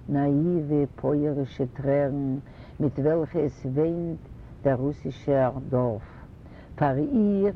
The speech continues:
איז דער יונגער מאן מיט דעם יעזוס פנים געווען שוין א הייליקער, א לערער, א גייסטיקער פירער, וואס איז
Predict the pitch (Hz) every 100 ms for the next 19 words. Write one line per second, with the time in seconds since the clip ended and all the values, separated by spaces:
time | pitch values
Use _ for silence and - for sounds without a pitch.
0 | - 143 143 139 147 143 135 139 143 151
1 | 156 151 143 151 139 139 147 151 131 -
2 | 147 151 147 135 131 135 147 139 - -
3 | 165 175 175 165 156 156 160 156 - 160
4 | 139 147 139 160 - - - - 127 139
5 | 143 147 147 151 147 147 143 - - -
6 | 120 123 123 131 151 156 - 139 131 -
7 | 123 123 - 147 147 139 135 135 139 -
8 | - - - 131 - 143